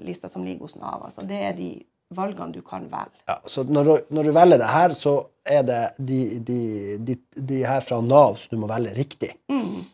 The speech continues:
Speaker 2: Så
Speaker 1: ja.
Speaker 2: det er ikke noe du trenger å, å si, ringe inn til oss og lure på hvorfor det står sånn. Det er rett og slett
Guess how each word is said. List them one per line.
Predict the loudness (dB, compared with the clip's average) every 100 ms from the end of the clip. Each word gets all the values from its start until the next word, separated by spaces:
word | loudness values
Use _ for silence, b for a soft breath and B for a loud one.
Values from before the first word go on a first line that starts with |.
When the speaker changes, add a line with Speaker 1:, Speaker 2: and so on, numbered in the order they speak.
| -8
Speaker 2:
Så | 0
Speaker 1:
ja. |
Speaker 2:
det | 6 8
er | 8
ikke | 8
noe | 6 6
du | 4 -2
trenger | 2 2 4
å, | 2 2 -2
å | -4
si, | -2 -2
ringe | 2 2 2
inn | 2
til | 2 2
oss | 0
og | -4
lure | 0 -2
på | -2
hvorfor | -4 -6 -6
det |
står | -2 0
sånn. | 6 6 8
Det | 8
er | 8 6
rett | 2 -2
og | -4
slett | -6 -6 -12